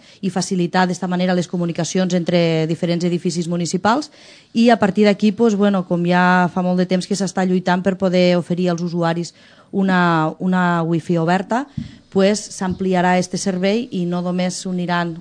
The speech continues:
o s'han unit les seus municipals, sinó que, a més a més, s'oferirà als usuaris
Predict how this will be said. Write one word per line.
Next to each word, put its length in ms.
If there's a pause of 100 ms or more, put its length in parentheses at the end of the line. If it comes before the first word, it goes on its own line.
(140)
o 160
s'han 180
unit 220
les 160
seus 160
municipals, 460
sinó 180
que, 60
a 20
més 160
a 80
més, 160
s'oferirà 480
als 160
usuaris 540